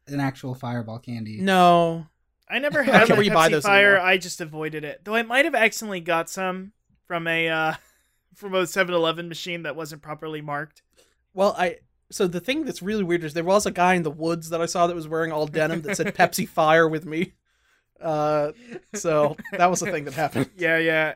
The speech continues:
Speaker 3: After that, that's after you got shot in the stomach and various mountain men, ghostly mountain men, started pulling all the, uh,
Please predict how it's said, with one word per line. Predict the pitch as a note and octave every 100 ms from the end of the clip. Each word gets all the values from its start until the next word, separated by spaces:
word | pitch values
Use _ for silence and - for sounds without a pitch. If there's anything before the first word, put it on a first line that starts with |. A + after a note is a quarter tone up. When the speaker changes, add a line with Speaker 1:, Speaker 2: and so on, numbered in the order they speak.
| -
Speaker 3:
After | F3 F#3 F3
that, | E3+
that's | G#3+ A3+
after | F3+ F#3+
you |
got | E3+ D#3
shot | F3+ D#3+
in |
the | D3+
stomach | - D#3+ D3 C#3
and | C#3+
various | D3 C#3+ C#3+ C#3
mountain | D3+ C#3+ C#3 C#3
men, | C#3 C3+ B2 _ -
ghostly | D#3+ D3+ D#3
mountain | D3 C#3+ -
men, | C3+ C#3
started | - D3+ D3 C3 _ _ _ _
pulling | - D#3+ D3+
all | D3 D3
the, | D3 C#3+
uh, | C#3 C3